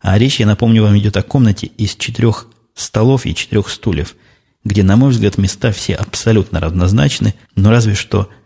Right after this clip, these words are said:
вот у входа есть одно место, когда входишь, сразу с-, из двери видно, что на экране у человека, который на этом месте сидит. Ну, понятно, если порнуху на работе разглядывать, то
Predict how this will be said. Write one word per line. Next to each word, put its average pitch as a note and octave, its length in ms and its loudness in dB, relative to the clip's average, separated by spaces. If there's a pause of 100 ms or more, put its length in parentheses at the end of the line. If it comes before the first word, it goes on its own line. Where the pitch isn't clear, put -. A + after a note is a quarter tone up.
(200)
вот - 200 -8
у A2 40 -6
входа F#2+ 340 0
есть - 240 -4
одно G2 200 2
место, C#3+ 320 0
когда G2 360 -6
входишь, D#3 500 -2
сразу G#2 240 -2
с-, - 240 -8
из - 360 -4
двери A#2 340 2
видно, G#2 360 2 (520)
что - 280 -4
на G#2 160 4
экране G2+ 340 0
у F#2 40 0
человека, G#2 440 0
который F#2 300 -4
на F#2 140 2
этом G2 220 0
месте D#2+ 340 -2
сидит. - 340 -6
Ну, E3+ 120 0
понятно, G2 420 -2
если F2+ 220 -4
порнуху G#2+ 440 0
на G#2 100 2
работе G2 340 -2
разглядывать, A2+ 640 0
то G2 180 -2